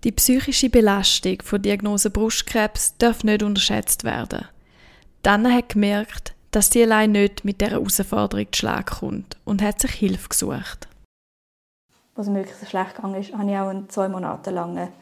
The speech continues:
Speaker 2: Klinikaufenthalt gehabt, wo ich, ähm, in der psychosomatischen Abteilung gsi bin, wo ich sehr viel Kraft habe können tanken und auch sehr viel gelernt habe, wie kann ich mit so einer Situation umgehen, wie kann ich mit meinen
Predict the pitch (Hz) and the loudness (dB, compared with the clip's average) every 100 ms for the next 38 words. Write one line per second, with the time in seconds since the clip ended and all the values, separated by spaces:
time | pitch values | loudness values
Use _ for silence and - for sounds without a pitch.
0 | _ - 202 190 196 - - 180 165 160 | _ -6 -4 -4 -8 -12 -14 -10 -10 -10
1 | - - - - - _ _ _ _ _ | -14 -12 -10 -10 -18 _ _ _ _ _
2 | 208 185 185 185 202 185 208 196 226 - | -8 -8 -8 -8 -10 -8 -10 -8 -10 -12
3 | _ 208 190 180 - 202 208 220 196 185 | _ -8 -6 -6 -6 -10 -8 -6 -4 -4
4 | 202 - 202 185 - 190 - 208 196 202 | -8 -8 -6 -4 -2 -2 -2 -4 -2 -4
5 | 202 - 208 202 196 202 208 - _ - | -6 -6 -6 -4 -4 -6 -8 -16 _ -20
6 | _ _ _ - - _ _ _ _ _ | _ _ _ -20 -20 _ _ _ _ _
7 | _ 277 214 202 - 233 220 220 196 - | _ 0 0 0 4 4 4 2 -4 -2
8 | 185 202 208 185 180 190 190 185 202 - | -4 -4 -10 -8 -8 -4 -4 -4 -6 -8
9 | 196 190 196 196 - 208 208 202 - 220 | -6 -4 -4 -4 -2 -2 -2 -8 0 4
10 | 226 233 - 226 226 220 226 - _ _ | 4 4 -4 -2 0 0 -2 -6 _ _
11 | _ _ - 214 214 208 202 196 196 202 | _ _ -6 -2 0 0 -2 -10 -8 -8
12 | 202 196 185 190 196 190 196 185 - 190 | -8 -6 -6 -6 -8 -10 -10 -12 -10 -8
13 | 190 190 196 185 180 180 - 190 185 196 | -6 -6 -6 -6 -4 -6 -6 -10 -10 -10
14 | - 196 190 180 | -10 -10 -8 -10